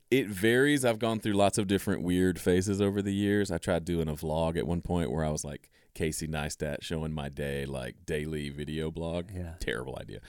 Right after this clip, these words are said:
Speaker 1: Um, but for the most part, I'm doing, really responding to what I get from feedback from folks when they watch. So reading the comments, paying attention to where their questions are, trying to come up with ideas I think will work for them, but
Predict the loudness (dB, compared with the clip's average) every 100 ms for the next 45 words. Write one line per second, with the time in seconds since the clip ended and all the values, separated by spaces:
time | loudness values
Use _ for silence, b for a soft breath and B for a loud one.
0 | B B B -2 4 6 6 6 4 6
1 | 6 8 8 8 8 10 10 8 4 4
2 | 6 6 6 2 b b b b b 8
3 | 10 10 8 8 8 6 4 2 2 4
4 | 4 4 2 0 0 0 0 -4 -8 2
5 | 4 4 -2 -2 -2 0 0 0 -2 -2
6 | -2 -4 -6 -8 -10 -10 _ 0 4 6
7 | 4 2 0 0 0 0 -2 -2 -2 -2
8 | -2 -2 -4 -4 -2 -2 -4 b b b
9 | b b 4 6 6 4 2 0 -2 -4
10 | -2 -2 0 0 -4 -8 _ _ _ _
11 | _ 2 4 6 6 6 6 6 6 6
12 | 4 2 2 2 4 4 2 0 2 2
13 | 0